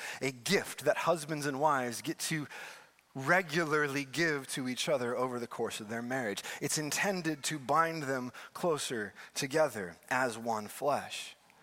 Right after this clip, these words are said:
So understand that. Sex, because it's intended to be relational, if you are pursuing sexual acts,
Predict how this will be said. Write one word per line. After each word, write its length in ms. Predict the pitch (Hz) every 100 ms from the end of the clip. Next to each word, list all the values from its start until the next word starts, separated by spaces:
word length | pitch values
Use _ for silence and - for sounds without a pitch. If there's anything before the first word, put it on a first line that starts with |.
| - -
So 160 | - 165
understand 560 | 170 165 - 226 190
that. 160 | 113 98
Sex, 320 | - 208 -
because 300 | 165 - 180
it's 160 | 170 160
intended 560 | 151 - 214 220 226
to 80 | 208
be 180 | 196 208
relational, 640 | 220 185 139 - 123 110 - _ - - - - _ - - -
if 180 | 156 165
you 160 | 180
are 100 | 175
pursuing 640 | - 180 - - 254 254 247
sexual 500 | - 226 - 226 185
acts, 540 | 143 143 - - -